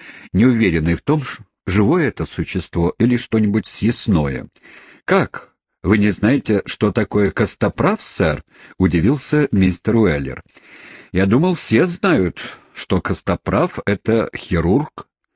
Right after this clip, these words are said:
«Хирург?» — с улыбкой переспросил мистер Пиквик. «Он самый, сэр», — ответил Сэм. «Но эти двое там внизу еще нерегулярные, чистокровные костоправы. Они только обучаются».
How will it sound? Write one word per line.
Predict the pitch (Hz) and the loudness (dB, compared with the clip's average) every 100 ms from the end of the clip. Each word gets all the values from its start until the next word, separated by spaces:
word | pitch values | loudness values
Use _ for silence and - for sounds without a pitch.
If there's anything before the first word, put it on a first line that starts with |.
| _ _ _ _ | _ _ _ _
«Хирург?» — | - - 82 78 117 220 - - _ | -10 -4 0 2 0 -2 -8 -14 _
с | - 92 | -8 -2
улыбкой | 80 139 - 147 | 0 0 -2 -6
переспросил | 139 87 80 - 80 - 117 143 139 _ _ - | -4 -4 -4 -6 -6 -2 0 0 -4 _ _ -2
мистер | 90 87 - 101 | 0 0 -2 -6
Пиквик. | - 104 78 - 67 - _ _ _ - - | -2 -2 -2 -6 -12 -14 _ _ _ -20 -6
«Он | - 185 | -4 -2
самый, | - 165 196 185 | 0 0 0 -2
сэр», — | - 90 73 - - | -2 -2 -2 -10 -4
ответил | 87 82 80 87 87 | -4 -2 -4 -4 -6
Сэм. | - 82 67 - _ - - - | -4 -6 -6 -12 _ -20 -20 -2
«Но | 92 | 0
эти | 185 - | 2 2
двое | 185 151 185 180 | 0 2 2 2
там | 165 170 | 0 0
внизу | 156 135 107 87 143 180 | 2 2 0 0 2 2
еще | 113 - 123 143 | -2 0 0 2
нерегулярные, | 117 127 147 135 170 180 110 85 82 78 71 | 2 2 2 2 0 0 0 0 0 -2 -4
чистокровные | - 120 - 107 110 98 78 82 85 | -2 -4 -2 -4 0 0 0 -2 -2
костоправы. | 110 - 127 - - 82 71 71 - - | -4 -4 -4 -2 -2 0 -2 -8 -14 -12
Они | - 90 110 | -2 0 0
только | 135 131 117 131 | 2 0 0 -2
обучаются». | 127 123 107 131 - 202 131 78 - - | 0 -2 0 -2 -2 -2 0 -4 -6 -10